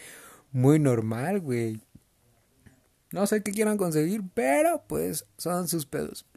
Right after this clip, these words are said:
Luego tocaremos ese tema porque necesita, necesita un episodio como que para él solito.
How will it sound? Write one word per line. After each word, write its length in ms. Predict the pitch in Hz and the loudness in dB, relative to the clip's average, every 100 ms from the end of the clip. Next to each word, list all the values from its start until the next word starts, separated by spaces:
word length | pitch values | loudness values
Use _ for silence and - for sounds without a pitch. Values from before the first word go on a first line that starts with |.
| - | -2
Luego 280 | 131 135 131 | 4 4 4
tocaremos 420 | 123 123 127 127 | 4 4 2 0
ese 160 | - | -4
tema 260 | 120 143 165 | -2 -2 0
porque 520 | - - 175 202 208 - - - _ - - | -4 -4 -4 -4 -12 -18 -20 -20 _ -12 0
necesita, 760 | 143 139 139 139 160 135 123 - - - - | 4 4 4 2 0 -2 -6 -10 -20 -20 -4
necesita 580 | 135 143 143 135 170 175 | 2 4 4 4 2 2
un 100 | 165 | 0
episodio 520 | 135 127 127 127 127 | 0 0 0 0 -2
como 240 | 123 113 | -4 -6
que 240 | - 110 110 | -6 -8 -6
para 320 | - 120 127 | -4 0 2
él 100 | 127 | 0
solito. 540 | - 123 120 117 113 | 0 -2 -2 -4 -10